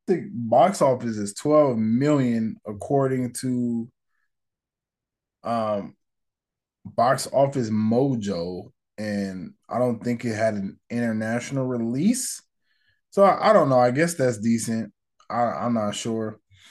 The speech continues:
Uh, re-, very good film. I highly recommend it.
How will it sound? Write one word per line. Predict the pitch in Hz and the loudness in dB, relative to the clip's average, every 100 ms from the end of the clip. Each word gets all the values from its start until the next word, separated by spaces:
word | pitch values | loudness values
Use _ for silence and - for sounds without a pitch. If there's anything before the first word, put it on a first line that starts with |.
| - _ _ _ | -20 _ _ _
Uh, | 139 139 139 131 | 4 6 6 4
re-, | 147 214 180 131 | 4 6 6 4
very | 190 214 156 | 6 6 6
good | 147 139 | 4 2
film. | - 147 143 135 131 _ | 2 4 4 4 0 _
I | 127 127 | -2 2
highly | 147 165 151 | 6 6 6
recommend | 143 135 131 131 131 135 | 4 2 0 0 2 2
it. | 131 | 0